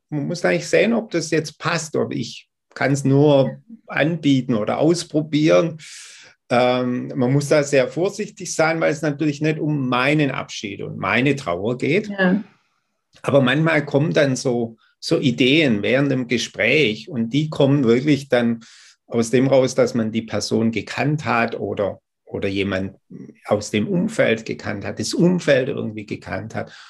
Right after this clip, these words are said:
Speaker 1: Und dann kommen so Ideen, die man einfach dann sagen kann, auf die richtige Art und dann wird, wird's manchmal aufgegriffen, manchmal auch nicht.
Speaker 2: Mhm.
Speaker 1: Ähm, das passiert,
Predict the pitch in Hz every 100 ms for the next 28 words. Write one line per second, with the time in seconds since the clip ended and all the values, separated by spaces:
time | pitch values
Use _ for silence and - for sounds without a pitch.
0 | - - 127 180 185 185 156 120 117 -
1 | 117 143 220 170 120 104 135 135 135 -
2 | 107 95 - 104 185 196 - 151 139 -
3 | - - - - 117 110 - - - _
4 | _ - 139 139 120 117 110 104 165 190
5 | 131 131 123 123 123 _ _ _ - 135
6 | - 117 113 117 110 101 104 - - 123
7 | 139 139 120 123 117 117 101 104 107 143
8 | - - - - - 220 208 202 190 -
9 | - 233 - _ _ _ _ - 147 147
10 | 135 - 123 127 120 - -